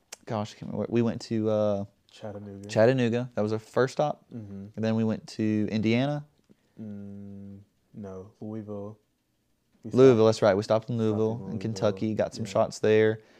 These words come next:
Speaker 1: Checked out some thrift stores. We bought a little <laughs> bit of stuff from there.
Speaker 2: Oh, heck yeah. Those thrift stores were amazing.
Speaker 1: Yeah.
Speaker 2: I butchered the names. The Pink Rabbit.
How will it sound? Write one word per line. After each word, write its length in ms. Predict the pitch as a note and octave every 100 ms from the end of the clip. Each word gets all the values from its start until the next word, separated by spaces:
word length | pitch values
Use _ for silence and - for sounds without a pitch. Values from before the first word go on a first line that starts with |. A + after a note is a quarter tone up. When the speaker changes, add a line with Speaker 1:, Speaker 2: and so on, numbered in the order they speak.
| _ _
Speaker 1:
Checked 200 | - D#3+
out 140 | D3 D3+
some 120 | C3+
thrift 180 | C3+ C3
stores. 340 | C3+ C3 B2+
We 60 | B2+
bought 180 | B2+ B2+
a 40 |
little 240 | A#2+ A#2+
<laughs> 0 |
bit 100 | C3+
of 60 | A#2+
stuff 240 | - A#2+
from 160 | - A#2
there. 280 | A#2 A#2 A2+
Speaker 2:
Oh, 160 | G2+ G2
heck 180 | F#2+ F2
yeah. 140 | F#2+ F#2
Those 220 | G#2+ A#2
thrift 200 | - A#2+
stores 240 | - G2+ F#2+
were 120 | F#2
amazing. 440 | F#2 F#2+ F#2+ F#2 F#2
Speaker 1:
Yeah. 240 | D#2+ D2+ -
Speaker 2:
I 220 | G2+ G#2
butchered 400 | F#2+ - A#2+ B2+
the 60 | A2
names. 440 | G2+ G2 F#2+ F#2
The 100 | -
Pink 360 | F#2 - A2+ G#2+
Rabbit. 560 | G#2+ G#2+ G#2+ B2+ F#3